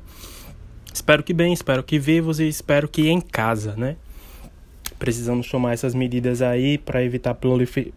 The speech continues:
proliferação desse vírus.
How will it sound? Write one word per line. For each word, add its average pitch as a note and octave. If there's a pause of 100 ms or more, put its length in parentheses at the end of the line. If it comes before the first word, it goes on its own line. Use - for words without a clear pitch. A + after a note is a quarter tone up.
proliferação C3 (1400)
desse G#2+ (240)
vírus. C#3